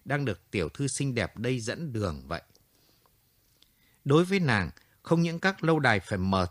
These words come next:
toang cửa, mà ngay đá tảng cũng phải tách đôi, núi cũng phải cúi đầu để nghênh tiếp. Xin mời ngài hãy bước vào trong thiên đàng này. Ở đây có các vị tinh tú xứng đáng để kết bạn với ngôi sao đi bên cạnh ngài.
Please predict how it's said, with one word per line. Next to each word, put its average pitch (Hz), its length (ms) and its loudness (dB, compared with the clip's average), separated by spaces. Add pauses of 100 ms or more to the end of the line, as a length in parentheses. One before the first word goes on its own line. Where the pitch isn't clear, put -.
toang 165 340 2
cửa, 85 340 -2 (380)
mà 82 120 -6
ngay 117 220 -2
đá 110 240 -2
tảng 80 380 -2 (100)
cũng 151 140 -8
phải 85 160 -4
tách - 340 -6
đôi, 151 340 4 (600)
núi 143 300 6
cũng - 220 -4
phải 80 180 -4
cúi 190 280 0
đầu 98 300 0
để 82 200 -4
nghênh 104 260 -4
tiếp. 135 200 -8 (1300)
Xin 156 220 0
mời 127 180 4
ngài 107 240 2
hãy 98 160 -2
bước - 340 0
vào 101 160 0
trong 151 300 -2
thiên 156 300 0
đàng 92 260 0
này. 85 200 -2 (640)
Ở 95 160 -4
đây 135 240 2
có 139 120 -2
các - 360 -6
vị 92 220 -2 (120)
tinh 147 200 0
tú 139 280 -2
xứng 165 340 -2
đáng 147 280 -2 (220)
để 90 140 -2
kết - 320 -6
bạn 95 200 0 (160)
với 131 100 -4
ngôi 135 260 0
sao 131 420 -2
đi 135 200 -2
bên 143 240 -2
cạnh 87 300 -6
ngài. 90 280 -2